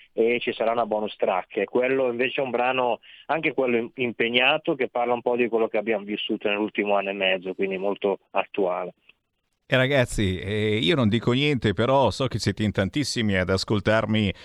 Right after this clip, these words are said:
Speaker 2: eh, dalla zona di Varese, e nel caso a Gallarate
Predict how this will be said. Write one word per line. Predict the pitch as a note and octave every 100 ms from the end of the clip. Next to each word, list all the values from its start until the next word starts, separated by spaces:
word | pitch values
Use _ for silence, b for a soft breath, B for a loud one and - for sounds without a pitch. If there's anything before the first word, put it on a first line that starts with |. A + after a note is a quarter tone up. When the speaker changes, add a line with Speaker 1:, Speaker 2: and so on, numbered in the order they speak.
| B
Speaker 2:
eh, | - F2 F2
dalla | E2+ F#2+ F2+ F2 E2+ D#2+
zona | E2 G#2+ A2+
di | G2+ G2
Varese, | G2 F#2+ C#3+ D3+ A2+ A2+ G#2
e | F#2+
nel | G2 G#2+ -
caso | A2 A2 A2+ A#2 F#2+ B -
a | G#2+ G2
Gallarate | G2 C3+ C#3+ D3 C#3 C#3 C#3 B2 A#2+ B2 C3 E3+ D#3